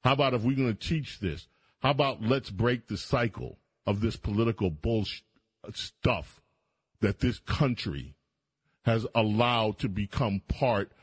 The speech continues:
of our national conversation for far too long? How about we teach the real deal, that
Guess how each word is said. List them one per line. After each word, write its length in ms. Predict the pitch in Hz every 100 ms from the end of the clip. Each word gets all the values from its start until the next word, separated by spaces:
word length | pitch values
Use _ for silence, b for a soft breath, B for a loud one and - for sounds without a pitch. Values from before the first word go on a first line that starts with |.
| b b
of 120 | 107
our 200 | 113 101
national 460 | 104 101 - 110
conversation 720 | 92 120 98 90 - 90 - 85
for 120 | 85
far 300 | - 98 87
too 220 | - 95
long? 300 | 90 90 64 - B
How 100 | 135
about 220 | 143 165
we 100 | 131
teach 360 | 120 - 127 -
the 80 | 113
real 320 | 92 117 110
deal, 440 | 92 95 98 65 55 _ _ _ _ _ _
that 180 | 117